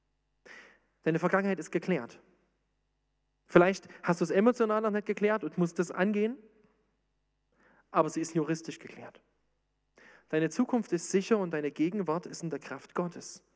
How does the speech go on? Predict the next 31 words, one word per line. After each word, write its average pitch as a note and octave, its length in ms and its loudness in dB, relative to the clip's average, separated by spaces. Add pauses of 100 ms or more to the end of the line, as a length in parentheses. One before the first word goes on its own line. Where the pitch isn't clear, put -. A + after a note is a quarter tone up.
(340)
Du B2+ 100 -6
hast - 160 -6
eine E3 100 -2
neue D3+ 180 -2
Identität E3+ 580 -6
bekommen. A#2+ 360 -12 (320)
Du - 80 -6
bist D#3 280 -6
ein F3+ 100 -4
neuer D3 240 -2
Mensch F3+ 300 -2
geworden. C3 380 -6 (2000)
Ja, A3+ 260 8
wir F3+ 100 2
erleben G3 360 2
in F3+ 60 0
unserem F3+ 260 0
Alltag G3 280 0
unglaublich F#3 360 -2
viel C3+ 100 -6
Schwachheit. - 640 -8
Wir E3 100 2
erleben E3+ 320 0
unglaublich F3+ 420 -2
viel, E3+ 120 0
dass D3+ 160 0
wir D3 80 0
das C#3+ 120 -4
nicht D3 120 -6
hinbekommen. C3+ 460 -6 (540)
Aber F3+ 380 4